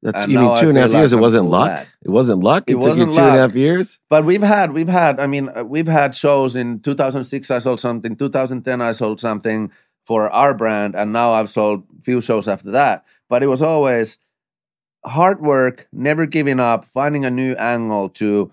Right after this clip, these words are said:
Speaker 2: if somebody says no, I never take a no for an answer. I find a way to turn that no into yes, or if I can't turn it into yes, I can learn from it for my next pitch.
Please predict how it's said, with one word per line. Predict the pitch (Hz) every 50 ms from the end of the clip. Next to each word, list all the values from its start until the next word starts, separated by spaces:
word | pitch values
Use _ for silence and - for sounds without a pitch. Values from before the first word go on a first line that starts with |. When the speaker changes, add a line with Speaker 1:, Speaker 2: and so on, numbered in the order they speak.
| _ _ _
Speaker 2:
if | - 104 92
somebody | - 127 123 117 123 110 110
says | - 113 104 101 104
no, | 113 123 120 113 98
I | 95 107
never | 107 117 117 117 107
take | - 117 104 -
a | 104
no | 98 101 107 104 98
for | - - 98
an | 95 98
answer. | 110 123 127 113 - - 95 87
I | - 98 95
find | - 113 113 107
a | 104 101
way | 95 107 110 104
to | 90 92
turn | 82 - 101 95
that | 90 98 92 85
no | 98 101 98 98
into | 98 90 80 87
yes, | 87 107 113 113 113 - - -
or | 98 95
if | 92 -
I | 98 95
can't | - 95 92 87 -
turn | - 98 95
it | 90 87
into | 90 87 82 87
yes, | 87 104 104 98 - -
I | - 92
can | - 92 87 85
learn | 87 92 95 98 92
from | 82 - 85 85 82
it | 78 - _
for | - 85
my | 80 80 82
next | 80 82 82 - _ _
pitch. | _ - 78 73 - - - -